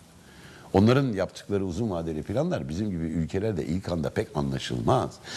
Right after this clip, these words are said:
Anlayanlar var mıdır? Vardır. Ama onların da sesi çok gür çıkmaz.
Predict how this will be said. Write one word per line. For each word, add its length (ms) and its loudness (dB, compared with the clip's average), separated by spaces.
Anlayanlar 640 6
var 160 -4
mıdır? 260 -4
Vardır. 540 -2
Ama 100 -4
onların 320 -2
da 120 0
sesi 380 0
çok 240 0
gür 140 -2
çıkmaz. 420 -8